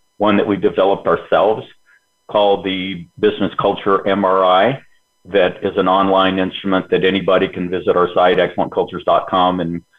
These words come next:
click on the link, and in ten minutes or less, get a quick view of what their culture is, uh, compared to the best in the world based on our database, compared to,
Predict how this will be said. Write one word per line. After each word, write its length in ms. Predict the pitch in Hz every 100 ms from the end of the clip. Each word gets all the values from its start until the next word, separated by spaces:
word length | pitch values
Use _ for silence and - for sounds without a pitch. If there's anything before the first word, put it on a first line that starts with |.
| _ -
click 220 | 104 95
on 140 | 98 90
the 80 |
link, 440 | 87 92 95 85 -
and 280 | 92 90 92
in 280 | 87 90 85 -
ten 180 | 107
minutes 280 | 95 92 87 -
or 60 |
less, 280 | 87 90 87 -
get 140 | 101 87
a 60 |
quick 340 | - 101 90 -
view 340 | 95 92 90
of 320 | 90 90 87 - _ _ _ _ -
what 200 | 101 -
their 180 | 98 95
culture 400 | - 95 - 98
is, 360 | 104 104 151 151 - _ _ _ _ -
uh, 160 | 101 95
compared 600 | - 98 - 101 101 -
to 220 | 101 98
the 100 | 90
best 360 | 82 98 98 -
in 80 | 92
the 80 | 90
world 340 | 92 98 98
based 260 | 90 90 -
on 120 | 90
our 100 | 87
database, 600 | 82 92 98 101 110 110 - _ _ _
compared 600 | - 95 104 95 101 95 -
to, 560 | 95 92 92 92 90